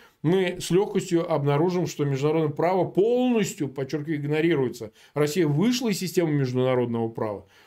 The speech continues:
Приблизительно так же можно воспринимать и Пекин, который, ну, в меньшей степени агрессивен вовне, но внутри самой системы китайской э, принципы тех же самых прав человека, которые,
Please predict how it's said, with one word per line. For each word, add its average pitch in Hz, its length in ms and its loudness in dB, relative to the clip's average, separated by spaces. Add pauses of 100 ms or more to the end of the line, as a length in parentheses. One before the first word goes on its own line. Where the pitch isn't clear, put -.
(180)
Приблизительно 214 420 0
так 254 280 -2
же 208 320 0
можно 190 260 0
воспринимать 180 560 -2
и - 20 -6
Пекин, 190 440 -6
который, 180 560 0 (360)
ну, 226 340 0
в 151 100 -2
меньшей 214 320 2
степени 196 360 -2
агрессивен 190 580 0
вовне, 202 460 0
но 170 220 2
внутри 190 560 -2
самой 185 840 -2
системы 120 800 -2
китайской 113 600 -2 (360)
э, 143 1000 0
принципы 165 960 2
тех 196 180 2
же 160 120 0
самых 165 360 -2
прав 165 240 0
человека, 180 500 0
которые, 147 500 0